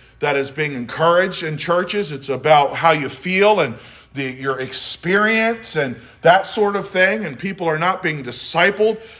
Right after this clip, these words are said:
uh, so that they can, uh, grow in their relationship with God and mature. You know, Paul tells us that,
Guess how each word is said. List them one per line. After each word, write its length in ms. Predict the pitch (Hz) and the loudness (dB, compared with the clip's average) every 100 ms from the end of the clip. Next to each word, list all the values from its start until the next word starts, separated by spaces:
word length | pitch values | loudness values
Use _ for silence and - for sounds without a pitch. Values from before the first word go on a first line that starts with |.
| - | -2
uh, 100 | 151 | -2
so 240 | 151 175 | 2 0
that 160 | 165 156 | 0 -2
they 180 | 170 160 | -2 -2
can, 380 | - 139 123 - - | 0 -2 -2 -16 -4
uh, 320 | 147 135 139 | 2 2 2
grow 480 | 135 160 165 160 - | 0 4 4 2 -2
in 160 | 160 151 | -4 -2
their 140 | 147 | 0
relationship 760 | 143 135 175 208 208 180 190 | 0 2 2 0 -4 -4 -6
with 160 | 175 160 | -6 -4
God 260 | 170 185 202 | 2 4 4
and 160 | 165 | -2
mature. 600 | 139 131 - 180 185 214 - - - | -2 -4 -2 0 0 0 -4 -10 -12
You 120 | 131 | -4
know, 120 | 139 | -2
Paul 360 | 131 165 170 170 | -2 2 4 4
tells 360 | 170 170 190 180 | 4 4 4 2
us 240 | 208 202 | 0 -2
that, 360 | 147 135 - | -2 -4 -4